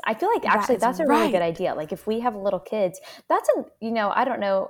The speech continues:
Speaker 1: if you guys have chatted about this 'cause you are so far from your family, but, you know, like, at a certain point when you have kids, you start doing Christmas in your nuclear house. Like, at
Speaker 2: That's
Speaker 1: what
Speaker 2: right.
Speaker 1: point does that happen?
Speaker 2: I don't know. Good question.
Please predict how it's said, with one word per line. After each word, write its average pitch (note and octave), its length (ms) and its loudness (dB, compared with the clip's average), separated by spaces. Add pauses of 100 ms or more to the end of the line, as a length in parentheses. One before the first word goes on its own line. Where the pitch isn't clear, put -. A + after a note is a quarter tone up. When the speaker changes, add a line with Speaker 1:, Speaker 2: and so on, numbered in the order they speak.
(140)
Speaker 1:
if G3 120 -8
you G3+ 120 -4
guys E3+ 200 0
have E3 100 -16
chatted D#3 360 -6
about D3 220 -6
this E3+ 180 -8
'cause F3 160 -8
you F3 100 -2
are D#3+ 140 -4
so F3 160 -6
far D#3+ 180 -4
from E3 160 -12
your D#3+ 140 -10
family, F3+ 400 -10 (420)
but, C4+ 80 0
you C4 120 2
know, C#4+ 180 2
like, E4+ 220 0
at A3 120 -2
a A3+ 80 -4
certain G3+ 300 -6
point F3 400 -8
when F3+ 160 -6
you F3 80 -6
have E3 240 -10
kids, E3 360 -8
you E3+ 400 -2
start E3 320 -4
doing E3+ 200 -6
Christmas E3+ 420 -12
in E3 100 -10
your D3+ 140 -10
nuclear D3+ 500 -8
house. C3+ 440 -10 (240)
Like, - 160 0
at A3+ 100 4
Speaker 2:
That's F#3+ 100 -2
Speaker 1:
what B3 120 4
Speaker 2:
right. F3 200 -4
Speaker 1:
point A3+ 380 -4
does F#3+ 140 -8
that E3+ 180 -6
happen? G#3+ 380 -6 (920)
Speaker 2:
I F#3+ 60 -18
don't F#3+ 160 -12
know. F#3 220 -6
Good F#3 160 -18
question. F#3 480 -8